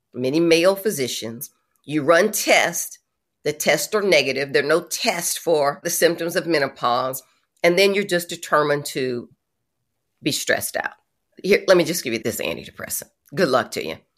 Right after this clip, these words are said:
You're just depressed. These symptoms are real, and we need to think about them.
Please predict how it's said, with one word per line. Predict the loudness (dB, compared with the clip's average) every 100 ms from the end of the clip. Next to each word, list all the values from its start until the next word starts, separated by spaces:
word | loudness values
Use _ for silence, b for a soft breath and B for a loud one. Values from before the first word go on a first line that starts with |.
| 0
You're | 2
just | 2 -10
depressed. | -12 -6 -8 -8 -18 _ _ _ _ _ 0
These | 0 2
symptoms | 2 2 0
are | 2 0
real, | -2 -4 -4 -8 B B B 2
and | 4
we | 4
need | 0 -2
to |
think | -2 -2 -2
about | -2 -4 -4
them. | -4